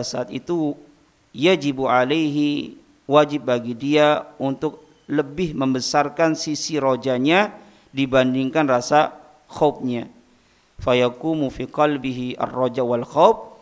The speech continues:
lakin yakunu raja'uhu a'dham min khaufihi. Jadi dia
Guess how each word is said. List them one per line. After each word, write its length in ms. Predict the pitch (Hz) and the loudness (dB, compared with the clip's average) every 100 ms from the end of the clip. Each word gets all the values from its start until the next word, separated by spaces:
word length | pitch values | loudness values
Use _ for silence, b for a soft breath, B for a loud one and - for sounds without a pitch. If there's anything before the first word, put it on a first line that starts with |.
| _ | _
lakin 400 | 127 123 120 156 | -4 -2 -2 -2
yakunu 480 | 131 120 123 165 147 | 0 -2 -2 -2 0
raja'uhu 640 | 123 117 110 147 143 143 165 | 0 -2 0 -2 -2 -4 0
a'dham 560 | 190 - - 196 214 | 0 0 0 2 2
min 160 | 139 131 | 0 -2
khaufihi. 640 | 147 135 131 127 120 101 - b b b | -2 -4 -4 -8 -8 -10 -16 b b b
Jadi 100 | 131 127 | -6 0
dia 320 | 147 143 | 4 4